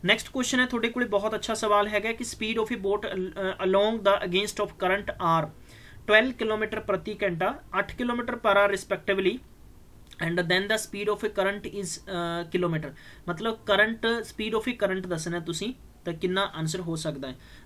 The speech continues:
ਦੇਖੋ ਇਹਦੇ 'ਚ ਆਪਾਂ ਰੂਲ ਨੰਬਰ ਪਹਿਲਾ ਮੈਂ ਤੁਹਾਨੂੰ ਕਰਵਾਇਆ ਸੀ ਉਹ ਵੀ ਇੰਪਲੀਮੈਂਟ ਕਰ ਸਕਦੇ ਹਾਂ। ਤਾਂ speed of a current ਦੀ ਗੱਲ ਕਰਦੇ ਹਾਂ ਆਪਾਂ, ਠੀਕ ਹੈ, speed of current ਦੀ ਗੱਲ ਕਰਦੇ ਹਾਂ। Speed of a current is equal ਆਪਾਂ ਲਿਖ ਸਕਦੇ ਹਾਂ ਇੱਕ ਬਟੇ ਟੂ। ਤਾਂ ਸਾਡੇ ਕੋਲੇ ਕਿੰਨਾ ਸੀਗਾ,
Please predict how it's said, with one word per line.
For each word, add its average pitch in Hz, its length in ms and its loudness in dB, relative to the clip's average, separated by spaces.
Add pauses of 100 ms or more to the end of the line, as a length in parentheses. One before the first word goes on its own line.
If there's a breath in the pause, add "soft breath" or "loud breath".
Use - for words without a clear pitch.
ਦੇਖੋ 185 360 0
ਇਹਦੇ 202 160 0
'ਚ 214 100 -2
ਆਪਾਂ 220 200 -2
ਰੂਲ 202 280 0
ਨੰਬਰ 202 240 2
ਪਹਿਲਾ 202 300 4
ਮੈਂ 214 120 -2
ਤੁਹਾਨੂੰ 196 240 -6
ਕਰਵਾਇਆ 180 320 0
ਸੀ 180 140 -2
ਉਹ 170 60 2
ਵੀ 196 100 -2
ਇੰਪਲੀਮੈਂਟ 202 440 -2
ਕਰ 196 140 0
ਸਕਦੇ 190 380 0
ਹਾਂ। 180 60 -4 (440 loud breath)
ਤਾਂ 208 80 2
speed 247 440 2
of 254 160 0
a 240 100 -6
current 202 220 -2
ਦੀ 202 160 -2
ਗੱਲ 185 140 2
ਕਰਦੇ 170 320 -2
ਹਾਂ 175 60 -4
ਆਪਾਂ, 180 240 -6 (100)
ਠੀਕ 180 200 -4
ਹੈ, 202 120 -6
speed 202 600 -6
of 165 360 -4
current 180 400 -2
ਦੀ 185 100 -2
ਗੱਲ 170 200 -2
ਕਰਦੇ 160 360 -4
ਹਾਂ। 170 80 -4 (800 loud breath)
Speed 233 460 -2
of 247 160 -2
a - 20 -10
current 220 420 -2
is 190 140 -4
equal 208 180 2
ਆਪਾਂ 202 180 0
ਲਿਖ 190 140 0
ਸਕਦੇ 190 280 -2
ਹਾਂ - 120 -10
ਇੱਕ 180 180 -6
ਬਟੇ 196 240 0
ਟੂ। 208 340 -2 (360 loud breath)
ਤਾਂ 190 80 -2
ਸਾਡੇ 190 240 0
ਕੋਲੇ 214 200 -2
ਕਿੰਨਾ 208 300 -2
ਸੀਗਾ, 220 360 -2